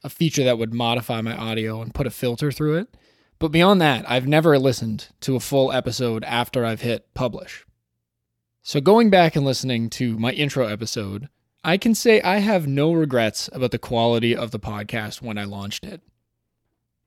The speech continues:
I'm happy with how it sounded. I'm happy with the content I put out in that episode. And overall, I have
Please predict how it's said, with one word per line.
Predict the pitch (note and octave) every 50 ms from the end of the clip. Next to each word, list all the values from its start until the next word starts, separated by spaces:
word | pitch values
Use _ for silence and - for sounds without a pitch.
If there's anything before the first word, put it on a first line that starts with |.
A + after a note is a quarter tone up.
| _ _ -
I'm | B2+ B2 -
happy | - C#3+ C3+ B2+ - C3+ B2+
with | A#2 A#2 A2+
how | C3 A2+ G#2
it | G#2 -
sounded. | - - - D3 D3 D3 D3 C#3+ C#3+ C3+ C3 B2+ B2+ - _ _ _ -
I'm | C#3 C#3 B2
happy | C#3 C#3+ C3+ - C3
with | B2 A#2+ -
the | G#2+
content | - - - B2+ B2 C3+ C3 - D3+ C#3 -
I | A2+ A2+
put | - - C3 B2+ A2+
out | A2+ A#2+ C3 -
in | C#3+ C3+ C#3
that | B2+ B2+ B2+
episode. | B2+ B2+ - C3+ - - C3 B2 C3 C#3 D3+ - _ _ _ _ _ _ _ _ _ _ _ -
And | - C#3+ D3
overall, | D3 D3 D3+ E3 C3+ B2+ B2+ D3 D#3+
I | D3 B2
have | B2 A#2 - A#2 D3+